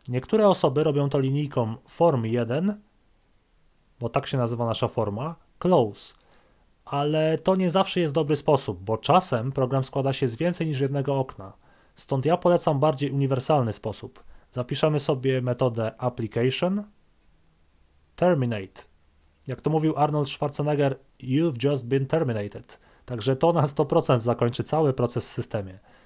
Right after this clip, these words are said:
Sprawdźmy, czy zadziała. No to wybierzmy sobie plik, zakończ. No jak widać działa.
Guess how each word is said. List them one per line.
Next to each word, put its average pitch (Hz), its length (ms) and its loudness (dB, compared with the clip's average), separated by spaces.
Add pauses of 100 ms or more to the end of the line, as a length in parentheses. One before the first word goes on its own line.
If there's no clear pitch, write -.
Sprawdźmy, 180 460 0
czy 139 120 -2
zadziała. 104 460 -2 (280)
No 190 120 -2
to 175 140 4
wybierzmy 135 400 0
sobie 101 300 -6
plik, 185 460 -6
zakończ. 113 640 -4 (640)
No 196 80 -2
jak 190 160 2
widać 156 280 0
działa. 107 400 0